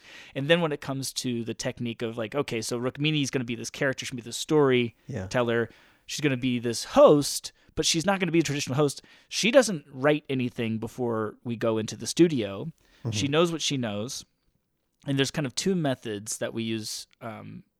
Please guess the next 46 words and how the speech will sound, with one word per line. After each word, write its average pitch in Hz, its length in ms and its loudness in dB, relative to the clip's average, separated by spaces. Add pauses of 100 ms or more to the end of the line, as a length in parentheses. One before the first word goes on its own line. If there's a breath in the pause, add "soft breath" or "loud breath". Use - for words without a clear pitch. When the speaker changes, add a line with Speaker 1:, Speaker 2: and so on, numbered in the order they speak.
(160)
Speaker 1:
in 123 120 -10
these 110 160 -6
series, 107 680 -6
uh, 107 300 -14 (180)
and 113 120 -12
on 107 140 -6
the 107 60 -8
Daily, 104 380 -4 (260 soft breath)
but 131 160 -10
particularly 180 280 4
with 135 100 -8
Caliphate, 120 380 -2
I'll 107 40 -6
just 113 140 -12
talk 110 120 -8
about 101 140 -16
that 104 120 -10
one. 104 80 -12
Like, 107 160 -8 (1300 loud breath)
Rukmini 170 300 2
would 156 140 4
come 170 220 2
in, 156 420 0 (220)
and 123 360 -6 (680)
one 160 380 6
method 135 360 4
is 131 260 -4
I 131 120 2
just 131 340 -2 (180)
explain 135 420 2
the 123 80 2
beats 110 360 -6
to 135 120 -2
her, 214 340 -2 (300 soft breath)
right? 123 140 -6
We're 127 80 -4
gonna 139 160 2
walk 143 380 10
up 170 240 2
to - 120 -4
the 190 100 6
prison 165 360 6
and 143 140 0
look 123 180 0
at 113 140 -2
it. 139 180 2